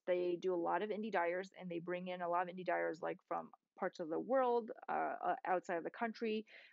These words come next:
where normally maybe shipping prices or something would prohibit you from trying it out. Um, they do a lot of local ones too,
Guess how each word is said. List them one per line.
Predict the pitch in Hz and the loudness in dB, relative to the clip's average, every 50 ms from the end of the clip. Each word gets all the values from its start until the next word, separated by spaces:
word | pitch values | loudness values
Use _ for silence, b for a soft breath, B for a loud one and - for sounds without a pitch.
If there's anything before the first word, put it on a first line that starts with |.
| B _ | B _
where | 196 196 196 | -2 0 2
normally | 196 196 196 202 202 208 | 2 2 2 2 0 0
maybe | 196 196 185 180 180 180 175 175 175 170 170 170 | 0 2 0 2 4 6 6 6 6 6 4 2
shipping | - - 190 - 196 180 185 | 2 -2 0 0 -2 -4 -2
prices | - - 170 - - 170 165 165 | -2 -4 -4 -2 -4 -6 -6 -6
or | 165 | -6
something | - 175 165 160 151 151 | -6 -6 -8 -6 -4 -4
would | 156 - | -4 -4
prohibit | - - 160 175 - 170 170 - | -4 -8 -8 -6 -2 -2 -2 -2
you | - 202 220 226 233 - | 0 0 0 0 -2 -2
from | 208 180 165 165 165 | -2 -2 -2 -4 -4
trying | - - 170 165 165 160 | -2 -2 -2 0 -2 -4
it | 139 139 | -2 0
out. | 139 151 233 277 - - - B B B B B B B - 190 | 2 2 2 2 0 -6 -14 B B B B B B B -2 2
Um, | 202 196 185 175 165 165 180 - _ _ _ _ _ _ _ _ _ - - _ - | 2 2 2 0 -4 -10 -12 -16 _ _ _ _ _ _ _ _ _ -20 -6 _ 2
they | 214 208 | 2 4
do | 247 262 | 4 2
a | 240 | 4
lot | 220 196 185 | 4 4 4
of | - 160 | 4 0
local | 165 165 - 135 120 | -4 -4 -6 -8 -10
ones | 117 82 110 - - - | -10 -10 -12 -14 -16 -12
too, | - - - 175 | -10 -10 -10 -10